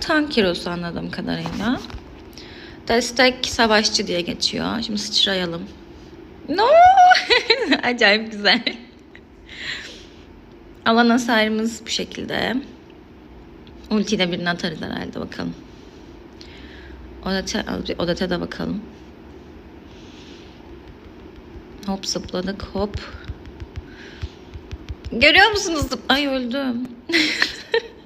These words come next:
<laughs> Zıplatıyor ama çok güzel. Odette de çok iyi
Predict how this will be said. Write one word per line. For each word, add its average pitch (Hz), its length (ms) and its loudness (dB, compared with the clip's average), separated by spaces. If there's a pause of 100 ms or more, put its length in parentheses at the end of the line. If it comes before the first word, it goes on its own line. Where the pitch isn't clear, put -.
(840)
<laughs> - 0 -
Zıplatıyor 294 680 4
ama 269 180 4
çok 247 280 4
güzel. 196 440 4
Odette 208 280 0
de 202 80 -6
çok - 280 -10
iyi 180 180 -2